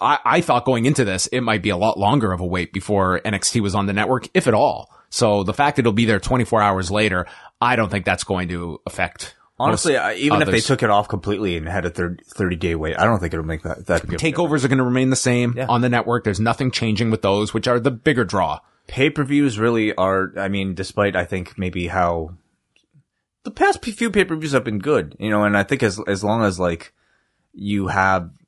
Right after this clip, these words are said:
Speaker 2: that perceived value attached to it every single month, you're still going to do the, the same number in my mind.
Speaker 1: Yeah. So it'll be very interesting how they build up that first show
Speaker 2: Yeah.
Speaker 1: and come out of the gate with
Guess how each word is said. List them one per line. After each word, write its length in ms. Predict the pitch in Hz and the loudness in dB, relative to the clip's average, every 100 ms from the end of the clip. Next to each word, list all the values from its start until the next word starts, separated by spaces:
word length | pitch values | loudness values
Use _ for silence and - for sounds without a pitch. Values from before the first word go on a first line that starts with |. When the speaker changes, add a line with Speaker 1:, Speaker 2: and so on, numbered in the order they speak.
| _ - 92 | _ -16 -2
Speaker 2:
that 340 | 98 95 - | 0 0 -2
perceived 480 | - 95 - 101 82 | -6 -6 -6 -8 -2
value 400 | 92 90 92 82 | 0 2 0 -4
attached 420 | 80 87 87 - | -6 -4 -4 -6
to 100 | 87 | -8
it 80 | 76 | -4
every 160 | 87 90 | -4 -4
single 260 | 92 82 | -6 -6
month, 360 | 78 82 76 - _ _ _ _ _ - | -4 -6 -8 -16 _ _ _ _ _ -8
you're 240 | 87 87 | -4 -4
still 240 | - 98 92 | -2 -2 0
going 180 | 90 | 0
to 100 | 82 | -2
do 400 | 73 82 80 73 80 _ - - | -4 -4 -4 -6 -10 _ -18 -4
the, 220 | 82 82 | -4 -2
the 100 | 87 | -2
same 220 | - 85 | 0 0
number 440 | 78 76 71 - _ | 0 -2 -4 -8 _
in 40 | - | -4
my 140 | 76 | -2
mind. 280 | 73 71 71 - _ _ _ - | -2 -4 -6 -12 _ _ _ -4
Speaker 1:
Yeah. 180 | 104 95 _ - - - _ _ | -2 -2 _ -20 -20 -20 _ _
So 380 | - 110 107 - _ | -2 0 0 -4 _
it'll 140 | 139 147 | -2 0
be 140 | 139 | 2
very 220 | 139 160 | 2 2
interesting 320 | 147 131 147 127 | 2 0 0 2
how 140 | 127 | 2
they 100 | 123 | 2
build 240 | 113 120 | 2 0
up 100 | 117 | 0
that 180 | 117 107 | 0 0
first 200 | 123 123 | 0 0
show 380 | - 107 101 123 - - | 2 2 2 0 -8 -4
Speaker 2:
Yeah. 140 | 95 | -2
Speaker 1:
and 220 | 95 92 - | 0 -2 -2
come 180 | 117 | 2
out 100 | 107 107 | 4 4
of 60 | |
the 60 | 101 | 2
gate 300 | 95 101 - | 2 0 0
with 180 | 95 | -4